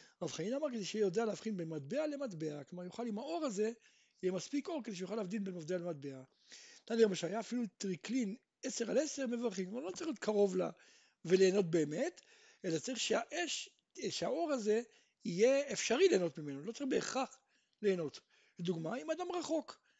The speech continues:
אז האור עצמו הוא אור מספיק, אה, חזק וברור, שאפשר, אם יתקרבו, יוכלו להבחין,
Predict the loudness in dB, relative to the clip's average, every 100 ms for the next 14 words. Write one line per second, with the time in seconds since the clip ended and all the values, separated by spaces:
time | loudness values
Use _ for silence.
0 | _ _ _ -8 -6 -6 -2 2 2 4
1 | 6 6 6 2 0 2 4 4 4 -2
2 | -4 -4 -2 0 0 -2 -4 -4 -4 -4
3 | -6 -8 -4 0 0 0 -4 -12 -20 _
4 | _ -8 -4 0 4 4 4 0 2 2
5 | 2 2 4 4 2 0 2 4 2 0
6 | -2 -2